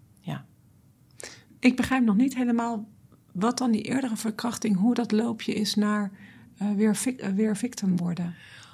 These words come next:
Speaker 1: Omdat, ehm, je je eigen grenzen veel moeilijker bewaakt. Dat je niet meer weet wie je kunt vertrouwen en niet kunt vertrouwen. Dus je voelhoorns van een,
Speaker 2: Hmm.
Speaker 1: eh, risicovolle situatie zijn eigenlijk veel minder.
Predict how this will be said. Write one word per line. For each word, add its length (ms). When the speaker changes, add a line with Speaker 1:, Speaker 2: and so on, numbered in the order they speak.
Speaker 1:
Omdat, 720
ehm, 580
je 240
je 120
eigen 260
grenzen 440
veel 160
moeilijker 520
bewaakt. 580
Dat 300
je 100
niet 180
meer 180
weet 300
wie 160
je 100
kunt 220
vertrouwen 460
en 60
niet 180
kunt 200
vertrouwen. 560
Dus 180
je 160
voelhoorns 680
van 200
een, 180
Speaker 2:
Hmm. 220
Speaker 1:
eh, 360
risicovolle 600
situatie 720
zijn 220
eigenlijk 320
veel 160
minder. 400